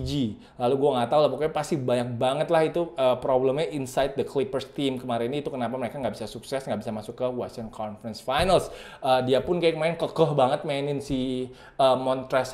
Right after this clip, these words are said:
Harrell instead of Ivica Zubac. Padahal Ivica Zubac menurut gua kontribusinya lebih bagus daripada Montrezl Harrell. So, I don't know, bagaimana menurut kalian yang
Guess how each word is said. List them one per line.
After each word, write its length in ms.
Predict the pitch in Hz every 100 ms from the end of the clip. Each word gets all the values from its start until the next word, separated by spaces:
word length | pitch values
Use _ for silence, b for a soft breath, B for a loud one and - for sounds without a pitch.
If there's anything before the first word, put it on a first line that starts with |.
| -
Harrell 400 | 127 123 143 -
instead 400 | 131 120 - 123
of 240 | 135 135 123
Ivica 320 | 110 117 113
Zubac. 320 | - 127 143 110
Padahal 240 | 123 131 147
Ivica 240 | 120 127 120
Zubac 240 | 135 170
menurut 240 | 143 123 170
gua 60 | 139
kontribusinya 640 | 131 131 123 117 131 151 143
lebih 240 | 123 123
bagus 320 | 113 117 135
daripada 240 | 120 120 117
Montrezl 480 | 107 104 113 -
Harrell. 320 | 120 123 117 117
So, 240 | 190 190 B B B B - _ _ _ _ _ _ -
I 80 | 208
don't 160 | 240
know, 400 | 233 262 262 - - -
bagaimana 480 | 160 202 196 220 220
menurut 240 | 180 185
kalian 400 | 185 175 165 185
yang 200 | 214 160